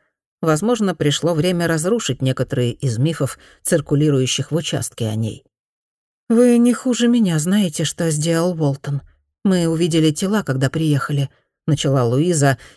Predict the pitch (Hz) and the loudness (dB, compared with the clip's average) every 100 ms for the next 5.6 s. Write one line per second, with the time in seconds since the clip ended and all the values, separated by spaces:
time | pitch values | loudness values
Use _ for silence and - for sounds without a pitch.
0 | _ 185 156 - 240 208 170 147 139 143 | _ -2 -2 -2 -2 0 2 2 2 0
1 | 160 139 - - 127 131 165 165 147 117 | 0 -2 -4 -2 0 2 0 -2 -2 -4
2 | - _ - 139 143 151 - 123 147 160 | -6 _ -4 0 0 -2 -2 0 2 0
3 | - 123 123 123 120 - 135 143 - 147 | -2 -2 0 0 0 -2 -2 -2 -2 -6
4 | - - - _ _ _ _ _ _ - | -6 -10 -16 _ _ _ _ _ _ -8
5 | 220 - - 240 240 | -8 -6 -2 0 0